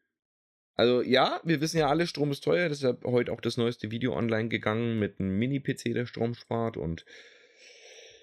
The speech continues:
versuchen natürlich alle zu machen und ich versuche auch irgendwie die beste Lösung zu finden. Und im Moment arbeite ich dran, dass ich irgendwie solche kleinen Powerstations wie die Anker, die ich ja gefunden hab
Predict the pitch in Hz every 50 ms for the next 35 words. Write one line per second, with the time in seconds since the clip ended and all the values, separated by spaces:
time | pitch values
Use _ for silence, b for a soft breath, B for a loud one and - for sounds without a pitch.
0 | B B - - - 143 - 165 175 165 180 156 147 135 143 143 120 123 - -
1 | 127 156 175 - - 170 165 175 170 170 143 135 139 - 135 135 139 135 82 110
2 | 120 123 117 107 95 - - - 92 - - - 85 85 82 82 87 82 - -
3 | - - 80 73 76 80 82 85 85 87 90 104 120 - 85 104 107 - 123 120
4 | 120 117 - - 98 104 104 104 101 95 92 - - 113 120 123 110 110 107 -
5 | 95 92 92 98 92 92 92 90 _ - - 95 90 104 110 104 - - - -
6 | - 92 90 107 120 - - 107 107 110 113 104 - - 87 85 73 - 95 131
7 | - 110 95 - 82 80 - - _ - - 76 73 - 85 - 101 98 92 85
8 | 87 90 92 95 - -